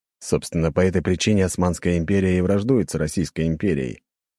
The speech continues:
ибо та урвала значительный кусок пирога. Войны между двумя этими странами случались регулярно и велись с переменным успехом.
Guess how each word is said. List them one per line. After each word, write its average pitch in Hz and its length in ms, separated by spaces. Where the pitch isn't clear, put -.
ибо 131 280
та 143 240
урвала 127 400
значительный 98 560
кусок - 440
пирога. 90 540
Войны 95 480
между 92 340
двумя 90 400
этими 87 220
странами 95 500
случались 87 540
регулярно 95 640
и 95 60
велись 95 300
с - 80
переменным 87 560
успехом. - 540